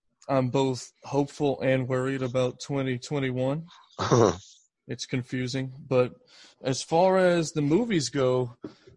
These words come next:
Speaker 1: I've still got quite a few to see, man, because I'm, I'm surprised by how much stuff is on y'all's list that's, uh,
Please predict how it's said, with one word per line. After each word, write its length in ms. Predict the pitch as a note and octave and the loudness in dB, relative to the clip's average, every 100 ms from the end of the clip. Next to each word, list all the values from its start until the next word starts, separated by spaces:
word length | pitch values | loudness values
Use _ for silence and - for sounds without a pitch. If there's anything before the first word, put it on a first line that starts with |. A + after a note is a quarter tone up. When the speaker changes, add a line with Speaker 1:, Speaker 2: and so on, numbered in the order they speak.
| _ | _
Speaker 1:
I've 80 | - | -12
still 300 | - - E3 | -6 0 2
got 240 | E3 D#3 | 4 2
quite 320 | - - E3 E3+ | 0 0 2 2
a 40 | |
few 240 | - G3 F3+ | 0 -2 0
to 100 | D3 | 0
see, 340 | - G3+ G3+ | 0 0 0
man, 280 | C3 C3 C#3+ | 0 0 0
because 480 | C3 - C#3 B2 A#2+ | -2 -4 -2 -2 -4
I'm, 200 | C3 D#3+ - _ _ _ - | -2 -2 -4 _ _ _ -2
I'm 160 | D3 F3 | 0 0
surprised 720 | - D3 - C#3+ F3 D3+ B2 | -2 -6 -2 2 2 2 0
by 180 | C3 B2 | 0 0
how 200 | C3 D3 | 0 0
much 240 | C#3+ C#3 | 0 -2
stuff 520 | - - - C#3 C#3+ B2+ | -4 -6 -4 -4 -4 -6
is 180 | B2 - | -8 -4
on 200 | C3+ C#3 | -2 0
y'all's 380 | C3 B2 A#2+ - | 0 0 -2 -4
list 460 | B2 D3 B2 - A#2 | -2 -2 -2 -6 -6
that's, 280 | A#2+ - G2 | -6 -6 -6
uh, 300 | C3 B2+ | -4 -4